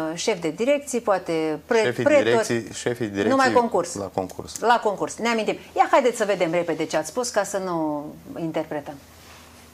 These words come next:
Speaker 1: După ce criterii vă veți desemna șefii de direcții și viceprimarii?
Speaker 2: Aici avem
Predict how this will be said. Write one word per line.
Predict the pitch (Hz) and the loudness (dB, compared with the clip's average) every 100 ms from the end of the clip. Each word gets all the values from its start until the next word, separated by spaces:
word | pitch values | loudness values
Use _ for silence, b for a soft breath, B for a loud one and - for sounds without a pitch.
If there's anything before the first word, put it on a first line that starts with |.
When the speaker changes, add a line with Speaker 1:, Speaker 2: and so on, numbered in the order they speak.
| - _ _ _ _ _ _ _ _ _ _ _ _ _ _ _ - | -20 _ _ _ _ _ _ _ _ _ _ _ _ _ _ _ -14
Speaker 1:
După | 190 196 | -10 -8
ce | 220 | -6
criterii | 269 277 190 156 180 226 - - - B B B - | -6 -6 -6 -6 -8 -12 -20 -20 -20 B B B -6
vă | 190 202 | -2 -2
veți | 202 - - B B B | -2 -4 -8 B B B
desemna | 202 196 196 202 160 | -4 -2 -2 -2 -4
șefii | - 190 190 | -4 -6 -6
de | 170 | -6
direcții | 151 147 147 240 269 - | -6 -8 -8 -10 -10 -8
și | - | -6
viceprimarii? | 208 220 202 180 151 - - - | -4 -4 -4 -4 -6 -8 -12 -4
Speaker 2:
Aici | 95 110 135 - - - | -2 0 -4 -6 -8 -6
avem | 82 87 110 | -4 -2 -4